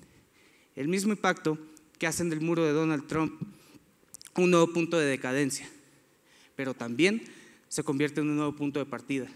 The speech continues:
Este elemento colosal, tributo al racismo y al rechazo, se convierte en un canvas en blanco donde miles y miles de artistas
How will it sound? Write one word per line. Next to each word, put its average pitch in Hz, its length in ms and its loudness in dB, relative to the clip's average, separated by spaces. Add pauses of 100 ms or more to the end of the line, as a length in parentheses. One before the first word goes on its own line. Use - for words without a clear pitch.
(1120)
Este 160 240 0
elemento 160 480 2
colosal, 156 640 2
tributo 147 420 0
al 151 140 0
racismo 143 580 -2
y 139 60 0
al 127 140 -2
rechazo, 131 540 -4 (1400)
se 185 220 2
convierte 175 680 4
en 180 120 4
un 190 120 2
canvas 196 440 0
en 175 120 0
blanco 170 460 0 (320)
donde 147 240 0
miles 208 460 4
y 175 80 2
miles 190 260 4
de 160 80 2
artistas 143 800 -4